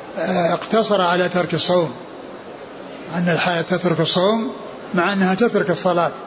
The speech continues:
لأن الص-، الص-، الصوم أهون من الصلاة، وذلك أنه، آه،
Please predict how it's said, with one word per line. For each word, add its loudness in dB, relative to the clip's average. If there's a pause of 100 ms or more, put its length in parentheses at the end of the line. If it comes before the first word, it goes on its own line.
(600)
لأن 2 (340)
الص-، 2
الص-، 2
الصوم 2 (600)
أهون 4
من 0
الصلاة، 2 (1040)
وذلك 4
أنه، 4 (640)
آه، 2